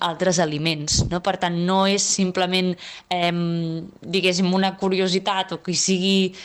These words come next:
eh, perquè sí, no? Sinó perquè és precisament això, no? Per aquesta prohibició de la carn en aquest temps quaresmal i, per tant, doncs, que la vella sí o sí, doncs, porti un peix a la mà, en aquest cas, un bacallà.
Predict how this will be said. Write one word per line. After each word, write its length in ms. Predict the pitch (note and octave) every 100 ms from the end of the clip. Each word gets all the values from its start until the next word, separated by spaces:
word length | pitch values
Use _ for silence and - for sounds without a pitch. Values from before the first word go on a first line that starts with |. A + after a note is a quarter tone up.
| - - -
eh, 180 | F3+ F3
perquè 240 | F#3+ F3+ F#3+
sí, 220 | G3 G#3+ G3+ B3+ - E3+
no? 140 | F#3+ C4+ C4+
Sinó 300 | - E3+ E3
perquè 240 | E3 -
és 80 | D#3
precisament 540 | F3 F3 F3 F#3 E3+ F3+
això, 200 | - F3+
no? 120 | F#3+
Per 140 | F3
aquesta 260 | D#3 D#3 F3
prohibició 560 | C#3+ F#3+ F#3 F3 F#3 F3+
de 80 |
la 140 | F3 E3+
carn 380 | F3 E3+ F3+ G3 - - -
en 160 | E3 E3
aquest 240 | D#3 D3+
temps 240 | E3 D#3+ -
quaresmal 720 | D#3+ E3+ F3+ G3+ G3+ G#3+ -
i, 100 | D#3
per 180 | D3 -
tant, 160 | D#3 D#3+
doncs, 160 | D3
que 160 | - D#3
la 80 | D3+
vella 320 | D3 D3 F3+ - - -
sí 220 | - F3+
o 80 | D3
sí, 160 | - D3+
doncs, 240 | D#3 -
porti 320 | D#3 - D#3 -
un 160 | E3
peix 220 | D3 D#3 E3+
a 140 | E3
la 20 |
mà, 140 | E3+ D3
en 140 | D3+
aquest 200 | - C#3+
cas, 300 | D3 C#3+ -
un 160 | F3+ E3+
bacallà. 400 | D3 C#3 G2